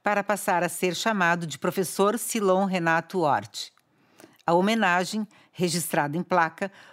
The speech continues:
ocorreu durante o primeiro encontro oficial da equipe bicampeã estadual de vôlei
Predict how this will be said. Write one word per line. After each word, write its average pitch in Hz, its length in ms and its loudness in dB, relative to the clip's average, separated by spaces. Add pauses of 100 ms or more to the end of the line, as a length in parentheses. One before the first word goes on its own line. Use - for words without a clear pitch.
(100)
ocorreu 202 420 0
durante 196 380 0
o - 20 -20
primeiro 185 320 -2
encontro 220 420 -2
oficial 180 500 0
da 185 100 0
equipe 185 440 -4
bicampeã 185 720 -2
estadual 165 580 0
de 175 160 -6
vôlei 165 520 0